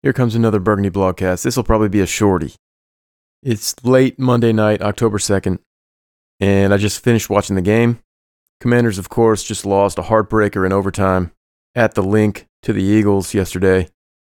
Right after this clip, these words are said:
thirty-four thirty-one. Sorry I wasn't live with y'all on Twitter, by the way. My oldest daughter was kicking ass in an out-of-town tennis tournament, and I was there with her to savor every minute of that. So I watched the first half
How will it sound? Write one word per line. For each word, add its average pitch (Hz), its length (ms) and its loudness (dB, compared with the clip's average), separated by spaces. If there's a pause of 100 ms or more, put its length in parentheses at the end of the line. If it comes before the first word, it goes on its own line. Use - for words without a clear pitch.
thirty-four 107 420 2
thirty-one. 90 520 -2 (440)
Sorry 123 300 0
I 113 60 2
wasn't 101 300 -2
live 104 220 0
with 98 120 -6
y'all 104 200 2
on 95 140 -2
Twitter, 101 240 -2
by 95 140 2
the 92 80 -2
way. 98 260 0 (680)
My 104 180 2
oldest 113 340 0
daughter 101 240 2
was 90 140 -6
kicking 98 380 -4
ass 92 500 0
in 95 300 -4
an 92 180 -4
out-of-town 90 540 -2
tennis 104 320 0
tournament, 101 400 2 (640)
and 95 300 0
I 95 120 4
was 85 180 -2
there 101 220 2
with 95 100 -2
her 95 140 0
to 87 60 -6
savor 95 360 -2
every 87 180 0
minute 87 280 -4
of 78 140 -8
that. 78 400 0 (960)
So 107 120 2
I 101 40 4
watched 120 200 2
the 104 80 -8
first 147 240 0
half 123 280 2